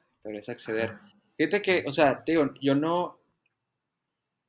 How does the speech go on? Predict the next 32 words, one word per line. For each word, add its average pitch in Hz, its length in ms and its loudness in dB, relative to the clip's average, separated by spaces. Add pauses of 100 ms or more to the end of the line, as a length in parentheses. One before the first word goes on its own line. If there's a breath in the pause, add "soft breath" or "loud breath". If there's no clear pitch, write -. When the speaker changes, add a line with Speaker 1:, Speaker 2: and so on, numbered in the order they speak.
(220)
Speaker 1:
o 147 80 -12
sea, 131 120 -2
no 127 220 2
es 139 160 4
que 156 160 2
lo 147 160 6
haga 143 240 4
porque, 135 320 0
ah, 160 140 10
es 135 100 2
que 175 160 2
es 165 60 2
lo 180 140 2
correcto 143 440 0
y 120 100 0
hay 127 120 0
que 139 100 0
seguir 135 260 4
las 127 180 -2
reglas. 117 520 -4
No, 139 180 2
en 139 60 2
realidad, 127 320 2
o 127 40 -12
sea, 127 140 -2
te 127 80 -6
digo, 123 60 -4
es - 80 -6
un 139 60 0
ejercicio 139 360 -4
de 131 80 -6
conciencia, 120 720 -4